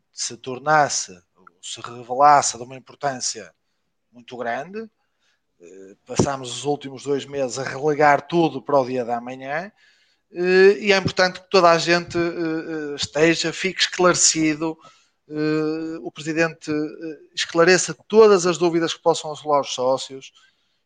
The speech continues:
eh, e não me faz nenhuma confusão estarem presentes os sócios correspondentes. Eh, naturalmente que numa Assembleia Deliberativa,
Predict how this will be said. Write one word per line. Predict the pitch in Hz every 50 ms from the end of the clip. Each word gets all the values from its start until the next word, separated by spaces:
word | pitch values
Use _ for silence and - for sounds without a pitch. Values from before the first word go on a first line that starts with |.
| _ _ -
eh, | 156 156 156 156 160 - -
e | 180 175
não | 165 160
me | -
faz | - 151 139 131 139
nenhuma | 139 139 135 127
confusão | - 139 127 - - 123 - 131 127
estarem | - - 131 123 131 123
presentes | _ 123 117 120 127 120 117 - -
os | 107 -
sócios | - 120 113 110 - - - 101 -
correspondentes. | _ _ _ _ - _ 113 107 98 92 87 82 _ _ _ - - _ _ _ _ _ _ _ _ _ _ _ _ _ _ _ _ _ -
Eh, | 110 110 107 104
naturalmente | 110 113 110 - 123 123 123 123 127 - _
que | -
numa | 135 135 127
Assembleia | - - 143 135 139 143 147 139 135
Deliberativa, | 120 139 147 151 143 131 135 143 151 147 151 165 165 160 165 185 202 208